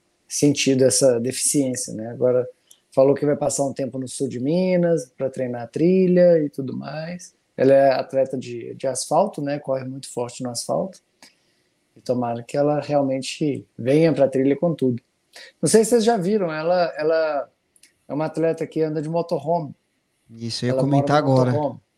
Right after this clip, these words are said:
Speaker 2: É, ela
Speaker 1: Massa
Speaker 2: mesma.
Speaker 1: demais.
Speaker 2: Sim.
Speaker 1: Super gente boa, muito educada, muito bacana. Bom, é isso aí, ó.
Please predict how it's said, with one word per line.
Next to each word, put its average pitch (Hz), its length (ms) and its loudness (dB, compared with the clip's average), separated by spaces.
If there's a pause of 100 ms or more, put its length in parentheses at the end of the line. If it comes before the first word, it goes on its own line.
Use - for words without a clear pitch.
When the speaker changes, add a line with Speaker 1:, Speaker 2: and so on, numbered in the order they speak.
(440)
Speaker 2:
É, 113 200 -6 (520)
ela 117 180 -4
Speaker 1:
Massa 123 160 2
Speaker 2:
mesma. 143 80 -2
Speaker 1:
demais. 127 680 -8 (920)
Speaker 2:
Sim. 107 360 -12 (120)
Speaker 1:
Super 165 400 2
gente 143 300 -2
boa, 139 380 4
muito 139 280 -4
educada, 131 600 -2
muito 120 420 -6
bacana. 120 520 -6 (2250)
Bom, 147 220 8
é 143 240 6
isso 208 400 4
aí, 139 260 6
ó. 117 180 0